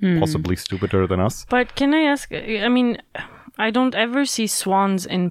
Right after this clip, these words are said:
Speaker 3: pack.
Speaker 2: I don't know if it was swans or if it was geese, but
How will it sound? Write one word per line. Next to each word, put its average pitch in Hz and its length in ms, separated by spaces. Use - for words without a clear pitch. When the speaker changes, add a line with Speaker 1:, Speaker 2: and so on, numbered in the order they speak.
Speaker 3:
pack. - 420
Speaker 2:
I 104 220
don't 120 160
know 117 120
if 104 120
it - 20
was 101 140
swans 95 340
or 90 100
if 85 80
it 90 60
was 87 160
geese, 90 360
but 92 200